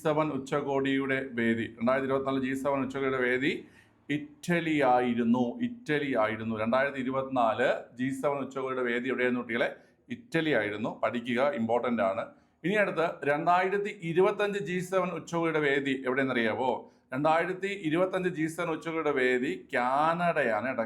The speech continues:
കാനഡയാണ് രണ്ടായിരത്തി ഇരുപത്തഞ്ച് ജി സെവൻ ഉച്ചകോടിയുടെ വേദി. കാനഡയിൽ തന്നെ സ്ഥലത്തിന്റെ പേരാണ് കാനാനാസ്കിസ്, കാനാനാസ്കിസ്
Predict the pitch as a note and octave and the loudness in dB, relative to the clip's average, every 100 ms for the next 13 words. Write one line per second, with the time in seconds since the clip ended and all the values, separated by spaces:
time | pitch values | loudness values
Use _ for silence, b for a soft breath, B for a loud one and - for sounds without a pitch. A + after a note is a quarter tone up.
0 | A2+ B2+ B2+ C#3+ E3 E3+ D#3 A2+ G#2 A2+ | -2 0 2 2 2 0 0 0 -2 -2
1 | C3+ B2 B2 C3 C#3+ D#3 D#3+ E3 E3 E3 | -2 -2 -2 2 2 2 -2 -6 -6 -4
2 | C3+ D3 E3 D#3+ C3+ C#3 A#2 C3 B2+ C3+ | -2 0 0 0 -2 -2 -2 -4 -2 -4
3 | C3 A#2+ A#2+ A2 G#2+ A2+ G#3+ - - G2+ | -4 -8 -6 -6 -4 -2 -4 -6 -10 -10
4 | F2 - - b b b _ D3+ E3+ F#3+ | -10 -14 -20 b b b _ 0 0 0
5 | G#3 F#3 E3+ F#3+ G#3 - D#3 D3+ F3 F#3 | 0 0 0 -2 -4 -2 -2 -2 -2 0
6 | D3+ C#3+ D3 C3+ A#2+ B2+ E3 G3+ - C3+ | 2 2 4 2 2 2 2 0 -4 0
7 | B2+ C3+ C#3+ D3+ D#3+ G#3 - - _ _ | 2 2 2 2 2 0 -4 -16 _ _
8 | _ _ C#3 C3+ B2+ C3+ - - D#3+ F3 | _ _ 0 2 4 2 -2 -4 -2 -2
9 | - - _ _ _ _ _ - B2+ C3 | -10 -20 _ _ _ _ _ -2 2 2
10 | C3+ D3 D3+ C3+ C3 C3+ - D#3 F3 - | 2 2 2 2 2 0 -2 -4 -6 -8